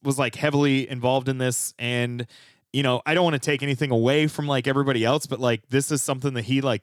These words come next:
really took on, and, uh, <laughs> he just seems like a really fucking cool guy that, like, got a major W, uh, with the help of all these other people there. Um, but he had a quote that I really liked.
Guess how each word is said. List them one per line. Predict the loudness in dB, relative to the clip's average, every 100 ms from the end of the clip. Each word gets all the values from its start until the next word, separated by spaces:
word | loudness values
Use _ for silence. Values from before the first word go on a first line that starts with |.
| -8
really | -2 0 2 0
took | 0 0
on, | 0 0 -2 -8 -14 _ -20 _ -8
and, | -4 -2 0
uh, | 2 4 2 0 -4 _ _ _ _
<laughs> | _ _ _ _
he | -4 -4 -4
just | -12 -10 -4 -2
seems | 0 0
like | 0 2
a |
really | 4 4
fucking | 2 -2 -2 -2
cool | 0 2
guy | 0 0 0
that, | 0
like, | 0 -2 -4 -12 _ _ -4
got | 0 2
a | 2
major | 0 0
W, | 0 0 2 2 0 -2 -10 -20 _
uh, | 0 2 2 0 2
with | 0 2
the | 0
help | 0 0
of | 0
all | 2
these | 0 0
other | 0 0
people | -2 0 0
there. | 2 0 -4 -18 -20 -16 -4
Um, | -2 0
but | 0
he | 2 2
had | 0
a |
quote | -2 0 4 4 2
that | -4 -2
I | -2 0 2 2 2 0 -2 _ -8
really | -2 2 2 2
liked. | 0 -4 -8 -20 -20